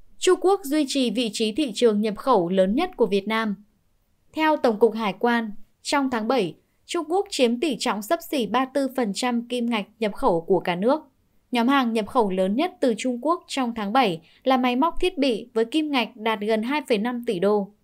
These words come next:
Tính chung trong bảy tháng đầu năm, cả nước chi sáu mươi hai phẩy tám trăm sáu mươi tám tỷ đô nhập khẩu hàng hóa từ Trung Quốc, tương đương khoảng một phẩy bốn bốn triệu tỷ đồng. Quốc gia này tiếp tục duy trì vị trí là thị trường nhập khẩu hàng hóa lớn nhất của Việt Nam.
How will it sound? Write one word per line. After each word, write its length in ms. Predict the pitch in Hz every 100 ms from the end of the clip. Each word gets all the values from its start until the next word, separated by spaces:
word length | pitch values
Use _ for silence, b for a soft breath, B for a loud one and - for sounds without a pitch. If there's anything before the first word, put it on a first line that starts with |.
| - _ _ _ -
Tính 140 | 233 208
chung 260 | 294 269 240
trong 340 | 269 247 240
bảy 220 | 233 190 180
tháng 280 | 202 196
đầu 160 | 247 233
năm, 300 | 233 240 - B B
cả 120 | 269 233
nước 200 | 330 359
chi 260 | 311 285
sáu 260 | 277 269 226
mươi 140 | 269
hai 240 | 294 277 262 277
phẩy 240 | 226 180
tám 240 | 196 190 202
trăm 200 | 277 254
sáu 180 | 220
mươi 80 | 196
tám 200 | 202 185
tỷ 180 | 208 269
đô 300 | 226 226 214 202
nhập 160 | 226 -
khẩu 200 | 233 180
hàng 220 | 196 190
hóa 260 | 190 180
từ 180 | 214 247 208
Trung 200 | 233 214
Quốc, 320 | 285 320 b b b b
tương 120 | 254
đương 240 | 247 240 233
khoảng 240 | 240 202
một 200 | 208 202
phẩy 80 | 196
bốn 200 | 185 196
bốn 200 | 190 202
triệu 240 | - 294 196
tỷ 220 | 214 196
đồng. 300 | 185 180 165 - _ _ _ _
Quốc 140 | 285
gia 160 | 262 262
này 260 | 233 208 202
tiếp 120 | 339
tục 140 | 302 214
duy 200 | 190 254 240
trì 200 | 262 202
vị 160 | 214 202
trí 340 | 220 208 269 b b -
là 260 | 277 254
thị 160 | 247 233
trường 220 | 254 220
nhập 120 | 220 208
khẩu 200 | 262 190
hàng 220 | 196 202
hóa 180 | 190 185
lớn 280 | 196 190 190
nhất 260 | 285 370 -
của 100 | 185
Việt 180 | 175
Nam. 380 | 190 214 208 -